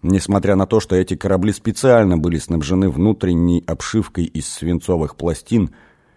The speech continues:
и имели дополнительный чугунный балласт в носовой части. Самостоятельно передвигаться галеры-прорыватели могли с большим трудом.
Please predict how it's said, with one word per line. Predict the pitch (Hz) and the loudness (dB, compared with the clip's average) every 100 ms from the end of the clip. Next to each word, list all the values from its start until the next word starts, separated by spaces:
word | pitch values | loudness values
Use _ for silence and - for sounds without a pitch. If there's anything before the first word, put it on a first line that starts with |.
| _ - | _ -2
и | 95 | 2
имели | 120 127 113 | 4 6 4
дополнительный | 110 - 117 120 123 113 110 107 | 2 4 4 4 4 2 2 0
чугунный | - 92 107 104 98 | -2 -2 2 4 4
балласт | 78 87 85 90 - - | 4 2 4 2 0 -12
в | 73 73 | -8 -4
носовой | 82 80 76 78 | -2 -2 -4 -4
части. | - 64 - - - _ _ _ _ _ _ _ _ _ _ _ | -6 -10 -10 -18 -20 _ _ _ _ _ _ _ _ _ _ _
Самостоятельно | - 120 - 131 135 - 82 76 | 2 2 4 4 4 2 -2 0
передвигаться | 87 85 90 92 95 - | 0 0 0 2 0 0
галеры-прорыватели | 78 92 95 80 - 87 92 92 85 78 | 0 2 2 0 -2 -2 2 2 0 -2
могли | 76 82 92 98 | -2 -2 0 -2
с | |
большим | 78 87 104 98 | 0 0 0 0
трудом. | 98 101 104 85 58 | 0 0 2 0 -2